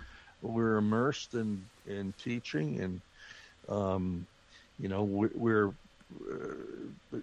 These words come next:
adjusting our itinerary a lot of times based upon light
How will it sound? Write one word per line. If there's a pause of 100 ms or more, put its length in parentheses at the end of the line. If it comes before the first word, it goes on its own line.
(340)
adjusting
our
itinerary (680)
a
lot
of
times
based
upon
light